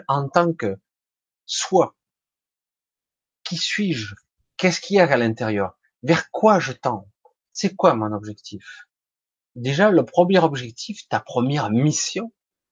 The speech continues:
c'est d'être toi-même, d'être le plus honnête possible envers toi-même, d'être le plus juste possible envers toi-même. D'accord ? C'est ça la mission.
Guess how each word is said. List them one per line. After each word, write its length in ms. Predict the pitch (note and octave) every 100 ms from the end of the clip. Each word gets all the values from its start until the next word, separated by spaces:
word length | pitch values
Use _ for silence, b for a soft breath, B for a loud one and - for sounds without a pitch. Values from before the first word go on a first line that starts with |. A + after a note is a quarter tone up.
| _ -
c'est 160 | -
d'être 320 | C3+ D3+ - C#3
toi-même, 580 | C#3+ A#2+ A2 G2 F#2+ B B -
d'être 400 | B2 F3+ - C3
le 140 | A#2
plus 280 | - A#3 F3
honnête 400 | D3+ C3+ C3+ -
possible 640 | C3 - - A#2 G#2+ A2+ - _ _ _
envers 420 | B2 B2 A#2+ A2+
toi-même, 400 | - G#2+ F2+ E2 - _ _ _ _
d'être 400 | C#3 D3+ - F3
le 140 | C3 B2
plus 220 | - C#3+
juste 520 | A#2+ D#3 A#3 - - -
possible 640 | A#2+ - - G#2+ F#2 G2 _
envers 340 | A#2 A#2+ A2+ -
toi-même. 400 | A#2 G2+ F2 D#2+ _ _ _ _ _ _
D'accord ? 500 | G2 - D#3+ E3+ - _ _ _ _ _ _ _
C'est 320 | - - D#3+
ça 400 | - - D#3+ B2 G2
la 100 | G#2
mission. 500 | G2 - - G#2+